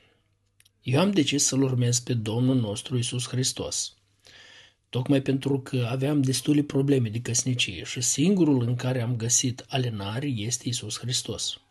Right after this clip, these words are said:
De atunci problemele, așa, da.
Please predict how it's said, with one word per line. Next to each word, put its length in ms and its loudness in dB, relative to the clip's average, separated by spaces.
De 180 0
atunci 320 2
problemele, 1080 0
așa, 320 -2
da. 180 -10